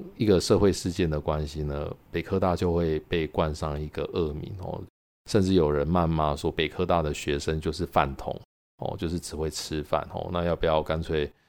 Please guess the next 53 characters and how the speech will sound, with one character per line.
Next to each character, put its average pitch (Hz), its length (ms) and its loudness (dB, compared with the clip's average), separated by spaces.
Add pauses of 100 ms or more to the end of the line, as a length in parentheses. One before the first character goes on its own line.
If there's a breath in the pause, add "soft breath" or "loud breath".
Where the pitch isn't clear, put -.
去 - 160 -2
什 - 140 -6
么 71 120 -4
地 80 180 -4
方 78 300 -2 (320)
就 92 120 -4
可 - 140 -6
以 76 60 -2
有 67 100 -4
吃 - 200 -6
不 - 160 -4
完 65 140 0
的 67 80 -6
白 67 240 -4
饭 67 260 -6
这 71 100 -6
样 69 240 -8
子。 - 180 -12 (1000)
那 143 140 12
书 147 140 8
店 135 160 12
老 117 60 12
板 104 200 10
个 107 100 10
人 85 120 8
的 80 80 4
想 82 180 2
法 76 160 6
是， 87 160 2
我 76 120 4
觉 82 200 2
得 78 360 2 (300)
希 - 180 0
望 95 100 8
大 87 120 8
家 85 80 6
是 87 120 0
可 - 120 -4
以 78 80 0
停 78 280 -2
止 73 140 -6
这 71 40 -8
种 76 180 0
行 73 340 -6
为， 85 180 -4
哦， 85 100 -2
因 98 80 6
为 95 160 6 (500)
说 139 220 12
真 120 300 10
的， 95 360 10
以 85 140 -2
前 76 800 0